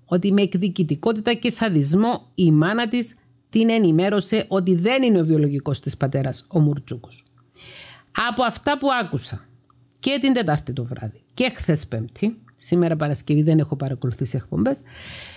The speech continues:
διαφαίνονται κάποια στοιχεία επιπλέον σε όσα είχα παρατηρήσει προηγουμένως.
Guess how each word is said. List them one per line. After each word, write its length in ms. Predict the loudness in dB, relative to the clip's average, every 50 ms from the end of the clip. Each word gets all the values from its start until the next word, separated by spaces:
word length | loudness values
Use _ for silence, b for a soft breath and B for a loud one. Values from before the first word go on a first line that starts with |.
| B B B B B B _ _ _ _ _ _ _ _ _ _ _ _ _ _
διαφαίνονται 1120 | -2 2 2 4 4 2 2 0 -2 -6 -4 -2 0 2 4 4 4 4 4 4 2 2
κάποια 480 | 0 -2 -4 -6 -6 -8 -4 -2 -2 0
στοιχεία 960 | 0 -2 -2 0 0 0 0 0 -2 0 0 2 2 0 0 -4 -8 -10 -12 _ _ _ _ _ _ _
επιπλέον 1120 | -2 0 0 0 2 2 0 0 0 0 0 2 2 2 2 2 2 2 0 0 -2 -4 -8 _ _
σε 180 | -10 -2 0 0
όσα 200 | 2 2 2 2
είχα 180 | 2 2 0
παρατηρήσει 580 | 0 2 2 2 2 2 0 -2 -2 -2 -2 -2
προηγουμένως. 720 | -2 0 0 0 0 0 -2 -2 -4 -8 -12 -20 -20 -20